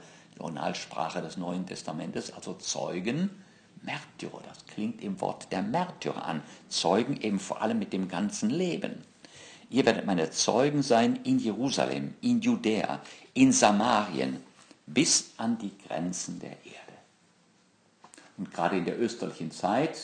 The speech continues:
die österliche Zeit ist so schön, ähm, in den Lesungen der Wochentage hören wir jeden Tag, wie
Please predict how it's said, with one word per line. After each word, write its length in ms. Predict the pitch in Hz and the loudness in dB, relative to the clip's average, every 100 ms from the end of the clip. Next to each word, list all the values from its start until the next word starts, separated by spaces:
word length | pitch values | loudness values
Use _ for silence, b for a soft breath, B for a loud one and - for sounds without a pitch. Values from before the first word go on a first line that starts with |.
| - | -14
die 100 | - | -12
österliche 440 | 90 - 82 - - | -12 -12 -12 -12 -4
Zeit 240 | 80 80 | -4 -4
ist 120 | 87 | -6
so 120 | 87 | -8
schön, 480 | - - 117 135 139 - B B B B B - | -8 2 4 6 4 -2 B B B B B -8
ähm, 340 | 90 85 82 - | -4 -4 -6 -6
in 140 | 98 | -2
den 260 | 85 82 82 - - _ _ _ _ _ | 0 0 -2 -8 -20 _ _ _ _ _
Lesungen 600 | - 69 110 120 104 90 | -8 0 2 2 0 -2
der 300 | 85 76 71 - - | -2 -4 -4 -12 -12
Wochentage 880 | 120 127 123 - 110 104 107 107 101 | -8 -2 -2 -2 -2 0 0 -2 -4
hören 220 | 107 107 | -2 0
wir 80 | 87 | 0
jeden 320 | 87 123 - | 0 0 -2
Tag, 340 | - 85 - 80 | 0 -2 -2 -4
wie 300 | 110 135 | 0 0